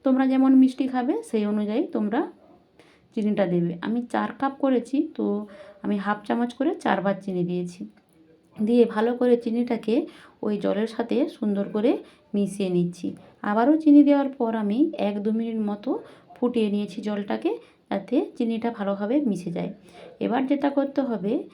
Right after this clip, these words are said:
পাতা যে চা, চা বানানোর সেই চাটা আমি তিন চামচ মতো দিয়ে দিচ্ছি। আমি চার কাপ মানে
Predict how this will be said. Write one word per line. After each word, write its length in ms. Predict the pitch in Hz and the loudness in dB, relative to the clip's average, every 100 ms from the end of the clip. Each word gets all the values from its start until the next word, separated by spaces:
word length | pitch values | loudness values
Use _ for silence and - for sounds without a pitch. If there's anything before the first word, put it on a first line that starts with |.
| _ _ - | _ _ -6
পাতা 280 | 208 208 220 | -4 -4 -2
যে 140 | 233 233 | -2 -2
চা, 180 | - 202 208 339 - | -2 -2 -2 -4 -8
চা 120 | 220 202 | -4 -4
বানানোর 460 | 190 190 190 208 320 - _ _ | -4 -4 -4 -2 -2 -4 _ _
সেই 200 | - 208 202 | -8 -8 -4
চাটা 320 | 202 190 202 202 | -4 -2 -2 -2
আমি 180 | 196 262 330 - _ - | 0 0 0 -6 _ -8
তিন 160 | 247 233 | -4 -2
চামচ 320 | 226 202 196 202 | -2 -4 -4 -4
মতো 220 | 202 202 330 | -6 -4 -6
দিয়ে 220 | 196 175 | -4 -2
দিচ্ছি। 360 | 175 175 - 180 180 - _ - | -2 -4 -8 -14 -14 -20 _ -6
আমি 260 | 220 240 277 320 - - _ _ _ _ _ _ - | -2 4 4 4 -2 -20 _ _ _ _ _ _ 0
চার 200 | 220 240 | 0 0
কাপ 200 | 240 285 - _ _ - - _ 226 | -2 -4 -6 _ _ -20 -20 _ -6
মানে 260 | 208 202 | -2 -2